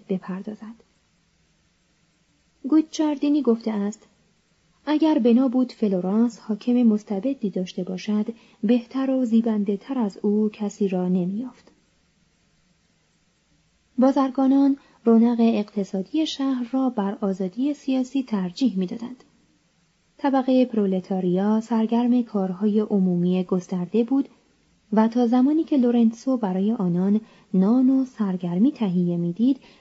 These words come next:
به دیکتاتوری با دیده اغماض می‌نگریست. جشن‌های نظامی ثروتمندان را می‌فریفت. مسابقه‌های اسب دوانی بورژوازی را به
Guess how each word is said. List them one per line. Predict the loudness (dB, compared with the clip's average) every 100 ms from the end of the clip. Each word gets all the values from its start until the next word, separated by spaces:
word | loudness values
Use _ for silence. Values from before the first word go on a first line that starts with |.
| 0
به | 4 4
دیکتاتوری | 0 -4 -4 -4 0 0 0 -4 -4
با | -6
دیده | -4 -4 0 -2 -2
اغماض | -4 0 2 2 0 -2
می‌نگریست. | -4 -4 -10 -14 -20 -20 _ _ _ _ _ _ _ _ _ -4
جشن‌های | 0 0 -2 _ -2 2 2 4
نظامی | 2 2 -2 -4 -2 2 2 2 -2 _
ثروتمندان | -4 -2 -2 -2 0 2 2 2 0
را | 0 2
می‌فریفت. | 0 -2 -12 -14 -18 -20 _ _ _ _ _ _ _ _
مسابقه‌های | -2 2 2 2 0 2 2 2
اسب | -2 -4 -4
دوانی | -2 0 2 2 2 0 -6 _
بورژوازی | 0 2 2 2 2 2 0
را | 0 0
به | 0